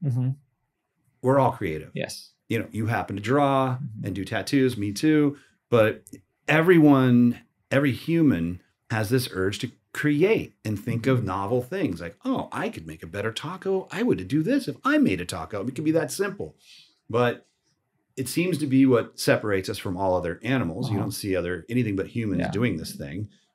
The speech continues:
Speaker 2: But, um, I often ask myself that question. I, I don't, people say to me, "Where did that idea come from?"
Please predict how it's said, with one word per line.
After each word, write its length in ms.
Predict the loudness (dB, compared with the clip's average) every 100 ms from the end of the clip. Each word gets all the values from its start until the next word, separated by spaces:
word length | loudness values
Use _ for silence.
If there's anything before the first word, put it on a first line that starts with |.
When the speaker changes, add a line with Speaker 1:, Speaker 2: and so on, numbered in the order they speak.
| _
Speaker 2:
But, 180 | 4 4
um, 280 | 4 2 0
I 120 | 4
often 300 | 6 6 4
ask 380 | 4 2 0 -4
myself 560 | -4 -2 -2 0 0 0
that 180 | -4 -2
question. 400 | -4 -4 -6 -6
I, 200 | -4 -6 -6
I 140 | -4
don't, 280 | 0 0 2
people 220 | 2 2 4
say 180 | 4
to 60 | 6
me, 180 | 4 0 _ _ _ _ _
"Where 160 | 6 8
did 80 | 8
that 100 | 6
idea 280 | 6 6 4
come 220 | 4 2
from?" 360 | 2 0 -4